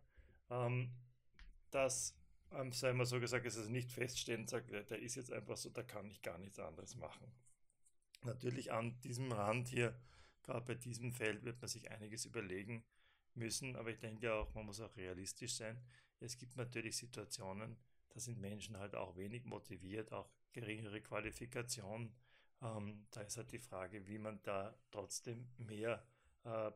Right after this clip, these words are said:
Partizipation, mehr Begeisterung entfachen kann. Sicher nicht umsonst gestellt, aber es kann vielleicht auch eine etwas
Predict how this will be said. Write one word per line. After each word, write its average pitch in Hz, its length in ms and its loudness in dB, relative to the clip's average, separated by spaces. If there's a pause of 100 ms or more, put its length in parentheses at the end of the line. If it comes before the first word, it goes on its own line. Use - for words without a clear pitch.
(120)
Partizipation, 110 1000 -2
mehr 104 100 -2
Begeisterung 107 680 -6
entfachen 120 460 -8
kann. 113 300 -4 (280)
Sicher 135 380 -2
nicht 123 320 2 (140)
umsonst 123 540 0
gestellt, 127 380 4
aber 143 120 2
es 143 140 0
kann 135 180 -4
vielleicht 117 380 0
auch 123 120 -2
eine 117 200 -6
etwas 120 380 -2